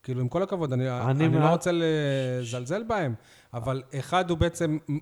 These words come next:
Speaker 1: מגן, אה, ימני,
Speaker 2: לא, הוא בלם.
Speaker 1: והשני
Speaker 2: הוא
Speaker 1: הוא
Speaker 2: יכול לשחק מגן ימני, אבל הוא בלם.
Speaker 1: הוא יותר מגן, חאתם, והשני זה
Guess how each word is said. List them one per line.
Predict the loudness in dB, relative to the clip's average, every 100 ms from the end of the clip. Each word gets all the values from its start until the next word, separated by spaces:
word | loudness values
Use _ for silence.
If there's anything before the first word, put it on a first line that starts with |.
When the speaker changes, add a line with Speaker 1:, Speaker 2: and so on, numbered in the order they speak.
| -6 -4
Speaker 1:
מגן, | -4 -2 0 0
אה, | 0 0 0 -2 -6 _ _ _ _ -4
ימני, | 0 2 4 4
Speaker 2:
לא, | 6 6
הוא | 6 4 4
בלם. | 4 6
Speaker 1:
והשני | 6 6 4 2
Speaker 2:
הוא | 4
Speaker 1:
הוא | 4
Speaker 2:
יכול | 6 4
לשחק | 4 0 0
מגן | -2 -2 -2
ימני, | -2 -2 -2
אבל | -2
הוא | -2
בלם. | -2 -2 -4
Speaker 1:
הוא | -4 -4
יותר | -2 -2
מגן, | -2 -2 -4 -6
חאתם, | -6 -12 -10 -6 -6 -6 _ _ _ _ -14
והשני | -8 -6 -6 -6 -8 -8 -4 0 2 2 0
זה | -2 -4